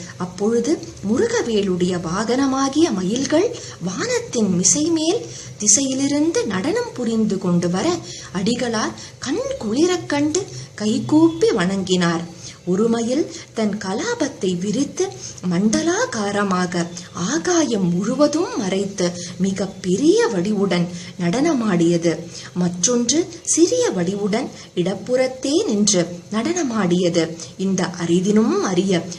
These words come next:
மயூர வாகன சேவன காட்சியை கண்டு அடிகளார் அதிசயமுற்றார்.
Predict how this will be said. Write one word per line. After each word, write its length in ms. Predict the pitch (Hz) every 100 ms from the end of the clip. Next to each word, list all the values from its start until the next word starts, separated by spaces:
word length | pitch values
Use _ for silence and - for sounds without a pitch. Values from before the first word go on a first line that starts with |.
| -
மயூர 540 | 175 170 208 254 339
வாகன 540 | 285 185 190 208 269 302
சேவன 600 | - 190 262 359 339 -
காட்சியை 640 | 190 185 - 233 254 269
கண்டு 380 | 262 262 262 330 - - -
அடிகளார் 600 | 175 202 214 202 202 294 - - -
அதிசயமுற்றார். 1040 | 190 - 427 415 330 214 175 - 175 165